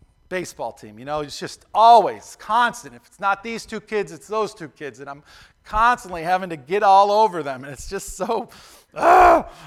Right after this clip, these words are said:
you just want to strangle somebody. And, you know, you know Jesus, he's God. He would, no doubt he thought, "Man, <laughs> what these guys, you sure about this? Look at these guys."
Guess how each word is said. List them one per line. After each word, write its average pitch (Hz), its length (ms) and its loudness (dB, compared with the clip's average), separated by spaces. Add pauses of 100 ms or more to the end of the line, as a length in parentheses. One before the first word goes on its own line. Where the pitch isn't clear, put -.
(240)
you 180 100 -12
just 208 160 -8
want 202 200 0
to 165 60 -4
strangle 185 520 -6
somebody. 127 640 -10 (240)
And, 208 160 -8
you 262 220 -4
know, 262 140 4
you 247 180 -2
know 277 160 4
Jesus, 262 600 -6
he's 339 200 -8
God. 269 420 2
He 302 140 -8
would, 359 240 -14
no 262 220 -6
doubt 294 320 -2
he 339 60 -10
thought, 233 380 -2
"Man, 277 300 -12
<laughs> 269 60 -18
what 370 140 -20
these 349 200 -12
guys, 311 320 -8 (280)
you 240 160 -18
sure 415 380 -6
about 403 340 -4
this? 381 340 -12
Look 392 200 -10
at 403 80 -10
these 359 220 -10
guys." 240 580 -12